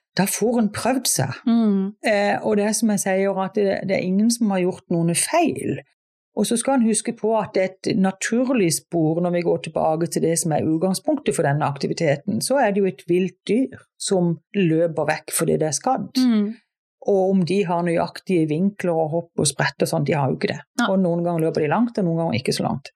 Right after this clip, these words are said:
Speaker 1: Men det er noe med å erfare og få muligheten.
Speaker 2: Mm.
Speaker 1: Jeg tror alle var både litt blaute og ganske slitne når de kjørte hjem på lørdags ettermiddag.
Speaker 2: Ja, det tror jeg du var også, som hadde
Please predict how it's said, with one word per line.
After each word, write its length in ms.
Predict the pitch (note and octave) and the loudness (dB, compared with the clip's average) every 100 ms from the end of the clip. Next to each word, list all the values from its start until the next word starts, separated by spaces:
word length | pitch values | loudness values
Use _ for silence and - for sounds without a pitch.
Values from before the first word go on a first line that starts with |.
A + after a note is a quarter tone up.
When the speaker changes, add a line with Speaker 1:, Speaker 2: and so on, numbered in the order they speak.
| _ | _
Speaker 1:
Men 180 | A3 A#3+ | 0 2
det 80 | |
er 80 | B3+ | 4
noe 160 | A#3 A3 | 2 2
med 160 | G#3+ | 2
å 60 | G3+ | 0
erfare 460 | - G3 G#3+ G#3+ C4 - | 0 0 0 2 2 2
og 160 | F#3 | 0
få 80 | F3+ | 0
muligheten. 540 | E3+ D3+ D3+ E3 E3+ - | 0 0 0 0 -2 -6
Speaker 2:
Mm. 260 | - C4 A3 G3+ | -2 2 2 2
Speaker 1:
Jeg 240 | A3 G#3 - _ | 0 -2 -8 _
tror 340 | - G#3 G#3+ | 0 2 4
alle 340 | E3 F3 F#3+ | 2 2 2
var 380 | F#3+ F3 F3 E3 | 2 0 -2 -2
både 240 | E3+ E3+ E3+ | -2 0 0
litt 160 | E3 | -2
blaute 480 | - D#3 D#3+ E3+ A3+ B3 A#3 | -2 0 0 2 2 2 0
og 360 | G#3+ F3 F3 E3 | -2 0 2 0
ganske 320 | D#3 - F3+ | -4 -2 0
slitne 680 | - - D#3+ D3 D3+ A#3 A#3 - | 0 0 0 0 0 -4 -4 -8
når 180 | - F3 | -4 0
de 80 | E3+ | 0
kjørte 360 | D3+ D#3 - - | 0 -6 -2 -2
hjem 180 | D3 E3+ - | 0 -4 -4
på 160 | D#3 D3 D#3 - - | -2 0 -2 -4 -4
lørdags 340 | E3 D#3+ C#3+ | -2 0 -2
ettermiddag. 480 | C#3+ F3 E3+ D3 - _ | -2 0 0 -2 -6 _
Speaker 2:
Ja, 180 | G#3 - _ | -2 -2 _
det 180 | B3 A#3 | -4 0
tror 220 | G3+ G3 | 2 2
jeg 80 | G3+ | 2
du 80 | F3+ | 2
var 180 | F3 F3+ | 2 2
også, 240 | G3 C#4 - _ | 0 -2 -8 _
som 240 | - A#3 | -2 0
hadde 220 | A3 G#3 | 2 0